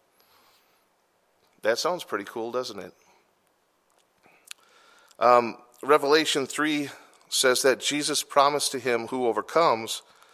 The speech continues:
"I will grant to sit with me on my throne, and I also overcame and sat down with my Father on his throne."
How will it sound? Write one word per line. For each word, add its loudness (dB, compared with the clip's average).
"I 10
will 10
grant -2
to -6
sit 0
with -4
me -4
on 0
my 4
throne, 0
and 0
I 6
also 4
overcame -2
and -2
sat 2
down 2
with -4
my -2
Father 0
on -4
his -4
throne." -4